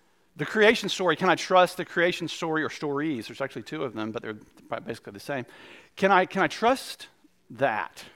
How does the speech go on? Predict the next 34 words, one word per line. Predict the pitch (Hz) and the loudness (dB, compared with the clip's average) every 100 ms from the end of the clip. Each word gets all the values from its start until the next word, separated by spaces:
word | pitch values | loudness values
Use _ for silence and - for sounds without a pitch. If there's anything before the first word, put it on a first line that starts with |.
| _ _ _ _ _ _ _ _ _ | _ _ _ _ _ _ _ _ _
And | 170 160 151 | -2 -2 2
really, | 262 226 165 | 6 6 4
the | 147 | -2
creation | - 190 180 156 | 0 -2 0 -6
story | - 190 226 180 139 | -6 -4 0 0 0
is | 127 | -2
not | 156 170 | 0 0
a | 139 | -2
recipe, | 117 165 - - 123 113 | -2 -2 -2 -8 -10 -8
but | 147 | -8
it's | - | -8
poetry. | - 359 381 - - 76 - _ _ - | -12 -10 -8 -8 -12 -16 -20 _ _ -8
If | 170 | 0
God | 254 277 | 4 4
was | 247 208 | 4 2
ever | 190 | 2
gonna | 185 147 | 2 0
describe | - - 220 233 | 0 4 6 6
to | 139 | 4
us | 131 | 4
how | 196 | 4
he | 143 | 2
made | 135 185 185 | 4 2 6
all | 135 214 | 6 6
the | 135 | 4
heavens | 123 175 135 | 2 2 2
and | 127 | -2
the | 135 | -2
earth, | 214 - - - - | -2 -4 -12 -20 -6
we | 277 | -2
wouldn't | 202 156 | 2 2
understand | 139 - 165 127 | 0 -2 -4 0
it | 127 | 0
anyway. | 247 117 110 156 | 0 -2 -2 -4